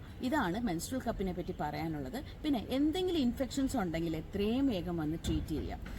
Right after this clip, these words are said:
പിന്നെ അതേപോലെ ഈ കപ്പ് വാക്യൂമത്തിൽ ഇരിക്കുമ്പോൾ ഇതേ പിടിച്ച് ഇങ്ങനെ താഴോട്ട് വലിക്കാതിരിക്കാൻ നോക്കുക. because നമ്മൾ വലിക്കുമ്പോൾ യൂട്രസും കൂടെ ചേർത്താണ് ഇങ്ങോട്ട് വലിക്കുന്നത്. അപ്പോൾ എപ്പോഴും ഓർക്കാനുള്ളത് ഈ പറഞ്ഞ പോലെ വാക്യൂം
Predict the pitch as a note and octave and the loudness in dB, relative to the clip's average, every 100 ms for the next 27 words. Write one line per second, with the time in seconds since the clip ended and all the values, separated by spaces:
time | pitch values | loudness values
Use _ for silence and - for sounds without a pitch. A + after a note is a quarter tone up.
0 | - - C#4 C4+ B3 D#4+ C#4+ A3+ A#3+ C4+ | -10 -2 4 4 2 0 0 0 -2 -4
1 | B3 C#4 B3 - D4 A3+ G3 G#3 C4 C4+ | 0 2 2 2 0 2 0 0 0 0
2 | C4+ C#4+ G#3+ B3+ A#3+ D#3+ G#3 - A3 A#3 | 2 0 0 2 2 2 -2 -4 -2 -2
3 | B3 A#3 - G#3+ G#3+ A#3+ G#3+ F3+ F#3 G#3+ | 0 -2 2 2 2 2 0 0 2 2
4 | A3 A#3+ F3 E3+ - A3 G#3+ D3+ F3+ E3+ | 0 -2 0 -2 2 2 2 2 -2 -2
5 | C3+ D3+ D#3+ F3+ A#3+ - - - G3 A3 | -4 -4 -4 -2 -4 -4 -10 -4 2 2
6 | A3 F#3+ G3+ C#4+ B3+ G3 G#3 G3+ G#3 A3 | 4 2 2 0 2 2 2 -2 -2 0
7 | A#3+ A#3+ A#3+ G3+ F#3 G3+ A#3 F3+ E3+ D#3+ | 0 0 0 0 0 0 -2 0 0 -2
8 | D#3+ C#3+ C#3+ - C#3 A#2 F#2+ - - A3+ | -2 -2 -2 -4 -4 -6 -8 -8 -8 -2
9 | D4 A#3 B3 - - G4 F#4+ A#3+ A3 A#3 | 0 0 -2 -6 2 4 6 4 2 2
10 | A#3+ A3+ G#3+ E4 C#4 A#3+ G#3 G3 G#3 G#3+ | 4 4 2 0 -2 0 0 2 2 2
11 | A#3 D4 - D#3+ D#3+ F3 - A#3+ A#3 | 2 -2 -4 -2 0 0 -2 2 2